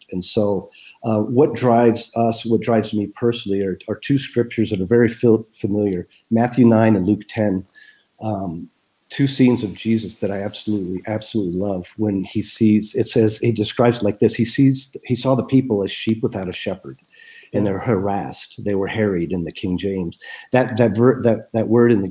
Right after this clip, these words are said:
Speaker 1: Greek literally means they were whipped and thrown to the ground. They were just
Speaker 2: Yeah.
Speaker 1: absolutely decimated by, by sin and by, um, an uncaring religious system that was, you know, keeping them from God. So
Speaker 2: Mm-hmm.
Speaker 1: here's Jesus. If you wanna know the heart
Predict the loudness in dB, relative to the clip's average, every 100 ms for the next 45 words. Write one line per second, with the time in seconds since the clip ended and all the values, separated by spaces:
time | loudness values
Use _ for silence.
0 | 2 2 2 2 4 4 2 0 -2 0
1 | 0 0 0 -2 -2 -6 -8 -6 -4 -4
2 | -4 -8 -14 -12 -12 -6 -6 -4 -6 -8
3 | _ -6 -6 -2 -2 0 -2 -4 -4 -4
4 | -4 -6 -6 -8 -12 -10 -10 -10 -14 -20
5 | -20 _ -4 -2 -2 4 6 6 4 0
6 | -2 -2 -4 -8 -10 -12 _ -20 _ 0
7 | 2 2 0 2 4 6 6 4 -2 -16
8 | _ _ _ _ _ _ _ _ _ -2
9 | 2 4 4 2 0 -2 -2 -6 -6 -8
10 | -8 -6 -6 -8 _ _ -6 -4 -4 -6
11 | -12 -6 -2 -2 2 2 6 4 4 2
12 | 0 0 0 4 4 4 -2 0 2 2
13 | -2 -6 -2 2 4 4 2 0 2 2
14 | 2